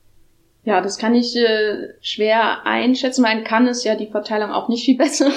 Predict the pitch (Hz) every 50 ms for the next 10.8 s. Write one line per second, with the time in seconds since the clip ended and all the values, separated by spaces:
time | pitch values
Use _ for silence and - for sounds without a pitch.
0 | - - - - - 277 277 - - - 262 254 247 - - 226 226 233 233 220
1 | - - - - - 185 202 262 262 320 277 269 - - 269 262 262 262 254 233
2 | 233 233 - - 226 262 262 - - 269 254 247 254 - 277 302 294 - - -
3 | - - - - _ _ _ - 220 226 220 226 226 220 214 220 - 226 220 220
4 | - - 240 233 226 220 208 - 196 202 196 - - 202 202 202 208 202 220 226
5 | 220 214 208 - - - - 196 196 - - - 208 190 185 - 226 277 302 294
6 | 262 247 - 233 226 220 208 - - 208 220 220 220 208 190 185 185 - - -
7 | 254 254 - - 254 226 220 208 202 202 202 202 202 202 208 202 - 254 233 226
8 | 214 214 214 214 208 208 208 202 208 - - - - - - - 202 - - 226
9 | 226 226 220 208 202 208 208 208 202 202 202 202 - - - 196 196 196 196 196
10 | - 202 190 190 - 202 190 - - - 190 185 185 185 - -